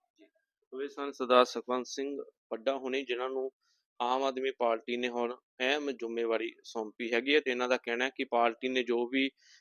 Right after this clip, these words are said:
ਅਹ, ਜ਼ਿੰਮੇਵਾਰੀ ਸੌਂਪੀ ਹੈ, ਉਹਨੂੰ ਪੂਰੀ ਇਮਾਨਦਾਰੀ ਅਤੇ ਤਨਦੇਹੀ ਦੇ ਨਾਲ ਉਹ ਨਿਭਾਉਣਗੇ ਤੇ ਪਾਰਟੀ ਦੇ ਇਸ ਵਿੰਗ ਨੂੰ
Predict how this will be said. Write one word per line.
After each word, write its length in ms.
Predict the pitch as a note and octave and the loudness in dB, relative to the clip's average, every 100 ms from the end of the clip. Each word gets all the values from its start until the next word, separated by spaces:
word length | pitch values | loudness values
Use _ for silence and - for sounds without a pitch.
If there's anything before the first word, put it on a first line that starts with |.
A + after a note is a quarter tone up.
| _ | _
ਅਹ, 160 | B2 B2 | 4 4
ਜ਼ਿੰਮੇਵਾਰੀ 720 | A#2+ A#2+ A#2+ A#2 A#2 A#2+ A#2+ | 2 0 -2 4 4 2 -4
ਸੌਂਪੀ 500 | - A#2 A2 - C#3 | -6 -4 -4 0 4
ਹੈ, 60 | C3+ | 6
ਉਹਨੂੰ 140 | C3+ - | 4 -2
ਪੂਰੀ 300 | B2 B2 C3 | 0 2 2
ਇਮਾਨਦਾਰੀ 760 | B2+ A2+ A2+ A2+ A2+ B2 B2 C3+ _ _ _ A2+ | 0 -4 0 0 4 4 2 -6 _ _ _ -4
ਅਤੇ 200 | - B2 | -2 -2
ਤਨਦੇਹੀ 540 | A#2+ A#2 A#2 A#2+ A#2 | 0 0 4 2 4
ਦੇ 140 | B2 | 2
ਨਾਲ 260 | A#2 A2+ A#2 | 4 2 0
ਉਹ 300 | A2+ A2+ A2+ _ | -6 -14 -16 _
ਨਿਭਾਉਣਗੇ 560 | A2+ A2 A2 A2 B2 D#3 | -6 0 2 2 2 2
ਤੇ 160 | D#3+ D#3 - _ _ _ | 2 0 -2 _ _ _
ਪਾਰਟੀ 440 | A#2+ B2 C3 C#3+ | 8 8 6 2
ਦੇ 120 | C#3+ | 8
ਇਸ 180 | C#3+ C#3 | 8 8
ਵਿੰਗ 280 | B2+ C3+ D3 | 2 4 4
ਨੂੰ 220 | C#3+ G#2+ | 0 -2